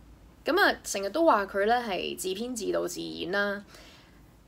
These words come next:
噉我就覺得咧，呢一出戲咧，真係一出爛片嚟嘅。真係唔好講個演員先，就咁個編劇啊，首先就唔係好得啦，係咪？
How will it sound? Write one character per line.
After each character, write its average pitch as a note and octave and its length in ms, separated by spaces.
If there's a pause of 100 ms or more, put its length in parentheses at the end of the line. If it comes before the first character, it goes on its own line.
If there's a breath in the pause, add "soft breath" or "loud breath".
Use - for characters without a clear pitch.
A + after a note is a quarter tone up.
(120)
噉 E4+ 160
我 F#4+ 60
就 D4 120
覺 B3 280
得 D4+ 100
咧， D4+ 160
呢 D4 100
一 D4 60
出 C#4+ 140
戲 G#3 280
咧， G3+ 220 (220)
真 C4 160
係 A3 180
一 G#3+ 40
出 A3+ 140
爛 E3 260
片 E3 260
嚟 E3+ 40
嘅。 - 140 (380 loud breath)
真 F#4 180
係 C4+ 40
唔 A#3+ 100
好 C4 140
講 A3 60
個 A#3+ 120
演 E3+ 260
員 F#3+ 200
先， - 200 (920 soft breath)
就 B3 140
咁 C4 160
個 E4+ 80
編 D4 260
劇 A#3 120
啊， - 220 (720 soft breath)
首 G3+ 140
先 B3 160
就 A#3 80
唔 - 40
係 - 80
好 - 120
得 - 120
啦， F#3 360
係 - 40
咪？ - 280